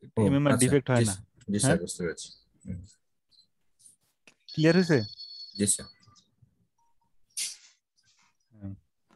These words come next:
Speaker 2: তো এটা হচ্ছে কি microsat-, মানে এ-, এটা খেয়াল রাখতে হবে যে টিউমারের মধ্যে নাকি normal টিস্যুর মধ্যে। Normal টিস্যুর মধ্যে কিন্তু ক-, internal control হিসেবে present থাকতেই পারে, কিন্তু দেখেন এটা টিউমারে নাই,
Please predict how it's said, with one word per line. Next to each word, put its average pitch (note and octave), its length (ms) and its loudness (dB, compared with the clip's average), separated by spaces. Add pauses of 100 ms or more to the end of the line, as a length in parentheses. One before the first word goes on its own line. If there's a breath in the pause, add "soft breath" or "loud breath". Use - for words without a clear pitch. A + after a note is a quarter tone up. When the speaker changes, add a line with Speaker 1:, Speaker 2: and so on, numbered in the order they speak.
(540 soft breath)
Speaker 2:
তো C#3 60 0 (460)
এটা C#3 320 2
হচ্ছে D#3 280 -2
কি D#3 100 -2
microsat-, C#3 500 -4 (100)
মানে B2 200 2 (880 soft breath)
এ-, - 140 -14
এটা C#3+ 220 -2
খেয়াল D#3 240 0
রাখতে E3+ 220 2
হবে F#3 120 2
যে F#3 100 0 (100)
টিউমারের E3 420 2
মধ্যে F3+ 280 -2 (500)
নাকি D#3 260 -6
normal C#3+ 340 4
টিস্যুর C#3 320 -2
মধ্যে। G#2 220 -2
Normal C3 320 0
টিস্যুর F3 280 0
মধ্যে F3+ 180 -2
কিন্তু F3+ 280 -4
ক-, C#3+ 320 -12
internal D3+ 380 2
control D3 260 2
হিসেবে E3 200 0
present D3 280 0
থাকতেই C#3 300 -2
পারে, A#2 180 -4 (100)
কিন্তু B2 220 -2
দেখেন C3 220 0 (540 soft breath)
এটা C3+ 140 -2
টিউমারে E3 380 2
নাই, G#2 160 0